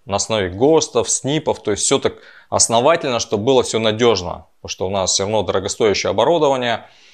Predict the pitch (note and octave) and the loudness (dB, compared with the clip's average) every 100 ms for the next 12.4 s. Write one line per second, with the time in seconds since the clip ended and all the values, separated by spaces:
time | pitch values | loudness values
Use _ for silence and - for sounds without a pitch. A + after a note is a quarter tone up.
0 | _ _ - G#2 A#2+ A#2 G#2+ F#2+ - - | _ _ -4 2 4 4 4 0 -2 0
1 | A#2+ - G2 B2 A#2 A#2+ - G2+ F#2+ - | 0 0 -2 -2 -2 -2 -2 -4 -4 -8
2 | G2 - A#2 A#2 G#2 F2+ - _ _ _ | -10 -4 -4 0 -2 -2 -6 _ _ _
3 | - - F#2 F#2+ G#2 B2 A2+ G#2 G#2+ A2 | -12 -6 -4 -2 2 2 2 0 0 0
4 | G2+ F2+ G2+ - G#2 G#2 F#2+ - - B2+ | 0 -2 -2 -4 -6 -4 -4 -4 0 2
5 | D3 - - A#2 A2 G#2 G#2 F#2+ F#2 G2+ | 2 -2 -6 -2 0 0 -2 -2 -4 -4
6 | G2+ C3+ B2 G2+ F#2 G2+ A#2 G#2 G2 - | -2 -4 -4 -4 -4 -4 -4 -4 -6 -8
7 | _ - G#2 G#2 G2 - G#2+ F#2 E2 D2 | _ -6 -2 0 0 2 2 2 -2 -10
8 | _ _ _ _ _ _ _ _ - - | _ _ _ _ _ _ _ _ -2 0
9 | C3 F#3 B3 - G3+ - C#3 D3+ G#3+ G3 | 2 2 2 0 -2 2 2 2 0 -2
10 | - C3 C#3+ E3 - - D#3+ C3+ B2 C#3+ | -4 -6 -2 -2 -2 0 0 2 2 4
11 | C3+ - - G#2 A#2 B2+ A2 F#2+ A2+ C3+ | 2 -2 -4 -2 2 2 4 2 -2 -6
12 | - B2 G#2+ - | -2 -2 -2 -8